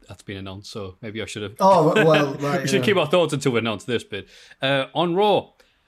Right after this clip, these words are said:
Speaker 1: wow, Sasha and Bayley open the show and get themselves in a three-way <laughs> tag match with Iconics and Asuka and Charlotte. Asuka and Charlotte win, woohoo, before Charlotte attacks Asuka and stands tall. Later, Charlotte beats Asuka, meaning one night after losing the N X T Championship, she's beaten the Raw,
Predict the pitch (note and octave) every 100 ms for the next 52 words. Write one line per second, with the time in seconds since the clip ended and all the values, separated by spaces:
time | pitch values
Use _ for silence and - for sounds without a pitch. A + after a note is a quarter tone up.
0 | _ - E3+ D#3+ A#2+ F#3+ F3+ F3+ D#3 G3
1 | D3+ D#3+ D#3 D3 C#3+ F3+ D#3 A#2+ B2+ A#2+
2 | C#3+ B2 A#2+ - D#3+ C#3+ - E3+ D3 D#3
3 | D3 - C3+ - C#3+ C3+ - B2 - B2
4 | A2 - A2+ A2+ G2 - _ - - -
5 | F#3 F#3 E3 C#3+ - F3 E3 A#2+ C3 F#3+
6 | D#3+ F#3 - _ _ D3 C#3+ G3 D#3 A2+
7 | - - - E3 C#3+ F3+ F#3+ C3+ - D3+
8 | D3 F3 F#3 A#2+ G#2 G#2 F#2+ B2+ D3+ C#3+
9 | - D#3+ B2+ F#2+ - _ _ - F#3+ G3+
10 | E3+ - _ - D3 F#3 - - B3+ -
11 | C3+ - A#2 F#2 - _ D3 F#3+ F#3 D#3+
12 | A#3 A3+ A3 A3 G3 F3+ F#3 F3+ E3+ D#3+
13 | F3+ C#3+ D#3+ D3 D#3+ D#3 D3 E3 - F3
14 | D3 D3 D#3+ C#3+ A#2+ G2+ C3 G3+ G#3